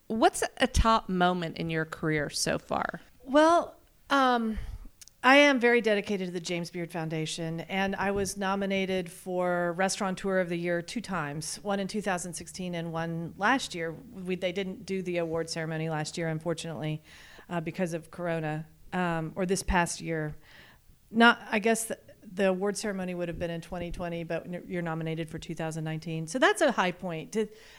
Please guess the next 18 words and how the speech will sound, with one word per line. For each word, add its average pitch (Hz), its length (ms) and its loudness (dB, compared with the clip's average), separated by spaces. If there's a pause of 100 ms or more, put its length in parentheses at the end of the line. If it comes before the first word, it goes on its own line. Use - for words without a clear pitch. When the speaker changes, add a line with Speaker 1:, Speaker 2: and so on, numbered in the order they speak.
(100)
Speaker 2:
to 240 100 -4
be 240 200 2
in 262 100 4
that 208 200 0
company 196 720 -4 (360)
and 190 180 -2
to 202 80 -4
think 190 360 -6
that, 175 220 0
you 185 100 -2
know, 170 120 0
we're, 196 240 0
we're 202 160 -4
based 190 320 0
here 196 160 0
in 175 80 -2
Midway, 180 340 -2
Kentucky, 180 720 -4